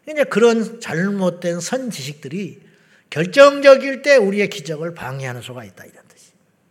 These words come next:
그럼 어떻게 해야 되냐? 마음을 겸손하게 백지 상태로 돌리도록 기도해야 돼.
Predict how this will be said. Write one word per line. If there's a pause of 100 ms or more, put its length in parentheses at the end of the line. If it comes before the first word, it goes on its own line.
(800)
그럼
어떻게
해야
되냐? (1000)
마음을
겸손하게
백지
상태로
돌리도록
기도해야
돼.